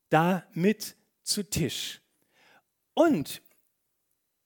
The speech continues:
der Skandal ist eigentlich, dass dieser Gastgeber, der eigentlich alles tun musste und auch wollte, das, das gab schon sein Ansehen her, dass der Gast gut versorgt wird,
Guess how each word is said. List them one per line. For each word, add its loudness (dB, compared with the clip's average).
der 2
Skandal 2
ist -2
eigentlich, -2
dass 0
dieser 2
Gastgeber, -4
der 2
eigentlich 2
alles 0
tun 0
musste 0
und -2
auch -2
wollte, 4
das, -2
das -4
gab -2
schon -4
sein -2
Ansehen 0
her, 0
dass 2
der 4
Gast -2
gut 4
versorgt 0
wird, 2